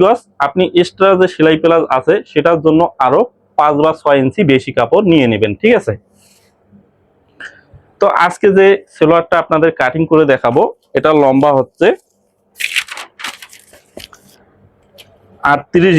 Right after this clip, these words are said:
ইঞ্চি এবং বডির যে মাপ আছে, বডির মাপটা হবে ছত্রিশ ইঞ্চি। তো ছত্রিশ, সাঁইত্রিশ, আটত্রিশ এরকম সাইজের সেলোয়ার হলে আপনি এই নিয়মে কাটিং করলে ইনশাল্লাহ হয়ে যাবে।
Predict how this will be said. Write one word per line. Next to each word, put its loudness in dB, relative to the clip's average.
ইঞ্চি 2
এবং 2
বডির 2
যে 2
মাপ 0
আছে, 0
বডির 2
মাপটা -2
হবে 2
ছত্রিশ 0
ইঞ্চি। -4
তো 2
ছত্রিশ, 0
সাঁইত্রিশ, 0
আটত্রিশ -2
এরকম 2
সাইজের 0
সেলোয়ার 0
হলে 2
আপনি -4
এই 4
নিয়মে 2
কাটিং 2
করলে 2
ইনশাল্লাহ 0
হয়ে 2
যাবে। -4